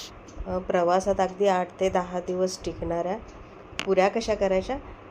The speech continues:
ते दाखवते. अगदी गव्हाच्या पिठाच्या, म्हणजे आपण जे चपातीसाठी पीठ वापरतो की नाही,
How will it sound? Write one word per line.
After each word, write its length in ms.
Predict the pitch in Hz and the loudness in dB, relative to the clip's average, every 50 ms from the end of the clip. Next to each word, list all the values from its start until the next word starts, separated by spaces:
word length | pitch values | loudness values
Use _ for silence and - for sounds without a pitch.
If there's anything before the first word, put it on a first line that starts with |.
| - - - | -10 -2 2
ते 100 | 208 214 | 4 4
दाखवते. 560 | 214 208 190 185 - - 190 190 185 208 220 | 6 4 2 2 2 0 0 0 0 -2 -4
अगदी 380 | 240 - 190 190 190 185 208 233 | -2 -2 -4 -2 -2 0 0 2
गव्हाच्या 480 | 233 233 233 220 208 202 196 - 208 | 2 2 2 4 4 4 4 2 2
पिठाच्या, 440 | 202 202 196 196 - 196 190 - 190 | 2 0 0 2 2 2 2 2 2
म्हणजे 240 | 190 190 185 185 190 | 2 2 2 2 2
आपण 240 | 185 180 - 190 190 190 - - - - - - - - 185 | 0 2 0 0 -2 -2 -6 -14 -18 -18 -18 -16 -10 -4 -2
जे 80 | 190 | -2
चपातीसाठी 680 | 185 - 196 185 - 180 170 - 190 185 - 190 190 202 | 0 2 0 2 2 2 2 2 0 0 0 0 0 0
पीठ 280 | 196 190 - 196 190 190 | 0 0 0 -2 0 2
वापरतो 480 | 180 175 170 170 - 180 175 - - 170 | 2 2 2 2 0 -6 -6 -4 -6 -6
की 160 | - 180 202 | -4 -2 -2
नाही, 140 | 247 247 | -2 -2